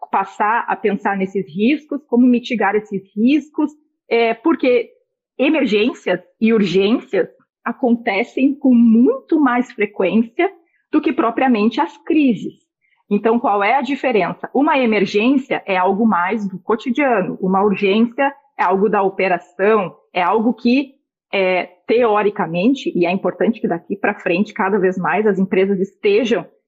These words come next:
é, mapeando esses riscos que podem vir a causar urgências e emergências e eventos críticos. Quando que isso é uma crise? Uma crise é quando isso extravasa,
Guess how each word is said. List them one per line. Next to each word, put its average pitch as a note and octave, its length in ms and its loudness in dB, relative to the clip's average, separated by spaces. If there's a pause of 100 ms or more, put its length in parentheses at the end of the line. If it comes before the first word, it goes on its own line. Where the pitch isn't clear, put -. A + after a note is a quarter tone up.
(140)
é, F3+ 380 0
mapeando A3+ 960 2
esses F#3+ 380 -4
riscos A#3 480 0 (400)
que C4 160 0
podem B3 460 2
vir A3 300 0
a A#3+ 160 0
causar G3+ 680 -2 (280)
urgências G#3 680 0 (180)
e G3+ 100 0
emergências G#3+ 760 0
e A#3 40 2
eventos A3+ 600 0
críticos. - 540 -4 (380)
Quando F#4 240 0
que E4+ 80 0
isso E4 140 -2
é D4 40 2
uma B3+ 160 4
crise? F#3 640 -2 (160)
Uma A#3+ 160 2
crise B3+ 320 0
é D4 40 0
quando C4+ 280 2
isso C4+ 380 -4
extravasa, G#3 1120 0